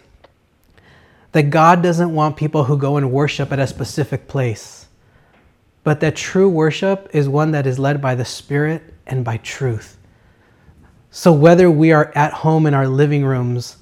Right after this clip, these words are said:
or whether we are in our church building on three oh one Boughton, like, the Spirit of truth is still present to us.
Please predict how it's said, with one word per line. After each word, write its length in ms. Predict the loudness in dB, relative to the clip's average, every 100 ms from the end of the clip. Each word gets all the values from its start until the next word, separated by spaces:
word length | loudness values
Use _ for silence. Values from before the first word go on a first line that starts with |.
| _ _ _ _ _ 0
or 140 | 4
whether 360 | 4 4 2 2
we 200 | 2 2
are 120 | 0
in 220 | 0 -2
our 140 | -2
church 380 | -2 -2 -2 -2
building 340 | -2 0 0 -2
on 100 | -4
three 240 | -2 0
oh 80 | 0
one 260 | 0 -2 -2
Boughton, 520 | -4 -4 -4 -8 -8 _ _ _ _ _ _ _ _
like, 140 | -4 -4
the 100 | -6
Spirit 440 | -6 -2 0 2
of 140 | -2 -6
truth 800 | -14 -6 -2 0 0 -2 -4
is 120 | -6 -6
still 380 | -8 -4 -2
present 640 | -4 -10 -6 -4 -4 -4 -6 _ _ -20
to 340 | -12 -6 -6
us. 440 | -6 -10 -14 -20